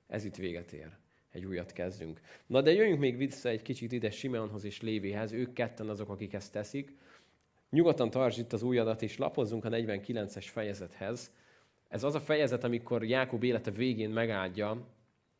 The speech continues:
megáldja a gyermekeit, és hát nem fogsz azon meglepődni, hogy Simon és Lévi egy kupacba lesz, és az ötödik verstől egy közös áldást, vagy nem is tudom, hogy hívjam ezt áldásnak, fognak kapni.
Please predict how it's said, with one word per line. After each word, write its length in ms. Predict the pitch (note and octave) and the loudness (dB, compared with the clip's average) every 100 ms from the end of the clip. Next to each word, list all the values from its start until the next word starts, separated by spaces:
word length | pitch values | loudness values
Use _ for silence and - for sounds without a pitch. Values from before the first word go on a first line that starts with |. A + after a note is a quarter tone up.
| _ - - | _ -20 -8
megáldja 720 | C3 A#2+ A#2 G#2+ G#2 A2 A2 | 0 2 4 2 2 0 -2
a 60 | A#2 | -4
gyermekeit, 840 | G#2+ A#2+ A2 G2+ G2 F#2 A#2 - - - - - _ _ | 2 2 2 -2 -2 -4 -4 -6 -18 -20 -20 -20 _ _
és 360 | - A2+ A2+ - | 0 2 2 0
hát 220 | D3 C#3+ | -2 2
nem 160 | F3 G3+ | 2 2
fogsz 220 | C#3+ C#3+ | 0 0
azon 180 | C3 B2+ | 0 4
meglepődni, 640 | C3 A#2+ G#2 A2 A2 A#2+ | 4 4 2 0 0 2
hogy 160 | A#2 G#2 | 0 -2
Simon 500 | - D3+ B2+ A#2 C3 | -2 0 2 2 0
és 220 | A2 - | -4 -2
Lévi 540 | B2 A#2+ G#2 A2+ B2+ A2 | 0 2 0 -2 -2 -2
egy 180 | G#2 - | -4 -4
kupacba 500 | G#2+ G2+ F#2+ F#2+ F#2 | -6 -2 -2 -2 -2
lesz, 400 | A2+ D3 - - _ _ _ _ | -2 -4 -10 -16 _ _ _ _
és 160 | - - | -12 -6
az 100 | A2 | -2
ötödik 420 | C#3 C3+ G#2 G2+ | -2 0 -2 0
verstől 380 | A2 G#2+ - G#2 | 0 0 0 -2
egy 160 | F#2+ - | -2 -2
közös 640 | B2+ A2 F#2+ - - - _ _ _ _ _ _ | -2 0 -2 -4 -10 -14 _ _ _ _ _ _
áldást, 680 | G#2 G2+ F#2+ E2+ E2+ F2 - | -2 -2 -4 -6 -8 -10 -10
vagy 180 | - F#2+ | -6 -4
nem 120 | F#2+ | -4
is 100 | F#2 | -6
tudom, 160 | F2+ F#2+ | -6 -4
hogy 120 | F#2+ | -4
hívjam 300 | G#2 F#2+ F#2 | -4 -4 -4
ezt 220 | F#2 - | -6 -10
áldásnak, 640 | F#2+ F#2+ F#2 F2 - F2 - | -10 -8 -8 -10 -12 -14 -12
fognak 380 | G2 F#2+ F#2 | -10 -8 -10
kapni. 400 | F#2 F2+ - F2 | -12 -16 -14 -14